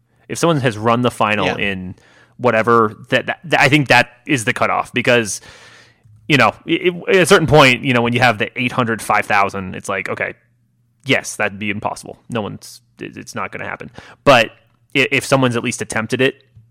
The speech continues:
Speaker 1: um, which, uh, you know, and there's, there's a lot of years history of this. So at least if, uh, we get a little bit, I think that's a decent cutoff where someone actually made it to the final of, you know, a championship in whatever two events. I, I like that as a, uh,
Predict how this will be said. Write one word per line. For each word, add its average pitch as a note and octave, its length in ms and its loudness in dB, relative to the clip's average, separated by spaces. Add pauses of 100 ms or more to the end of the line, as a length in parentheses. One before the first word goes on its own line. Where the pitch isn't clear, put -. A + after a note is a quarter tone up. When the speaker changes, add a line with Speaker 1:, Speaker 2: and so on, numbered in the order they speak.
(140)
Speaker 1:
um, G2 460 -4 (240)
which, C3 280 -4
uh, G#2 160 -4
you G#2+ 160 -6
know, F#2+ 120 -8
and G2 60 -12
there's, G#2 140 -8
there's G#2 220 -10
a - 20 -12
lot G2 140 -6
of G#2 80 -12 (100)
years G2+ 420 -14 (140)
history G2+ 320 -12
of F2+ 80 -10
this. F#2+ 180 -12
So G2+ 160 -4
at G2+ 120 -10
least A#2 180 -6
if, - 240 -8
uh, F#2+ 260 0
we G2 120 -6
get G2+ 80 -6
a F#2 40 -8
little B2 400 -4
bit, B2+ 400 2
I - 60 -8
think - 220 -12
that's A#2 120 -8
a A2 60 -6
decent G#2 380 -10
cutoff F#2+ 400 -6
where G#2 100 -8
someone G2+ 520 -8 (140)
actually A#2 280 -2
made G#2 260 -4
it F#2+ 100 -6
to - 80 -10
the G2 80 -6
final F#2+ 420 -8
of, F2+ 200 -12 (240)
you A2 80 -8
know, G2 140 -6
a G2+ 40 -12
championship G2+ 560 -8
in G#2 240 -12 (640)
whatever G2+ 280 -8
two - 160 -10
events. G#2+ 320 -10
I, A2+ 60 -6
I G#2 160 -6
like G2 200 -8
that G#2 220 -6
as G#2+ 180 -10
a, - 220 -8
uh, F#2 240 -8